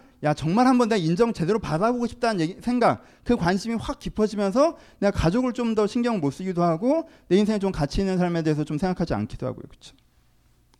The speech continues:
내가 어떤 관심이라고 하는 게 내 인생을 재배하기 때문에, 여러분들이 무엇에 관심을 두느냐 하는 것을, 하는 그 인생의 중요한 사건이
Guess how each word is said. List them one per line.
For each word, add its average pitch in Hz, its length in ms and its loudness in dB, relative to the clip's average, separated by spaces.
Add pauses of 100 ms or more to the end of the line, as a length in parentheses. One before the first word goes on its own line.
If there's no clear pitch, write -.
(1700)
내가 233 240 4
어떤 247 300 2
관심이라고 220 680 2
하는 220 140 2
게 220 80 0
내 170 120 2
인생을 196 360 0
재배하기 175 480 2
때문에, 165 640 -2 (420)
여러분들이 233 580 2
무엇에 233 720 0
관심을 190 580 -2
두느냐 185 500 0
하는 202 340 0
것을, 160 460 0 (360)
하는 240 440 2
그 185 340 4
인생의 170 340 0
중요한 180 360 0
사건이 220 800 0